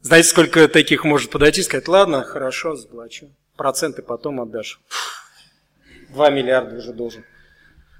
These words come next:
Он подходит и говорит вам: «Заплачу». А тот, кому вы должны, живет очень далеко. И с этим человеком нет никакой, с этой страной, с этим, э, с, с этим городом нет никакой связи.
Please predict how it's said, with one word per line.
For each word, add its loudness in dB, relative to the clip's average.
Он -10
подходит -2
и -8
говорит -2
вам: -4
«Заплачу». 4
А 4
тот, 0
кому -2
вы -4
должны, 4
живет 0
очень 4
далеко. -4
И -8
с -2
этим 0
человеком 2
нет 0
никакой, 0
с -2
этой -8
страной, -2
с -6
этим, -8
э, -12
с, -2
с 2
этим -2
городом 2
нет -2
никакой -2
связи. -4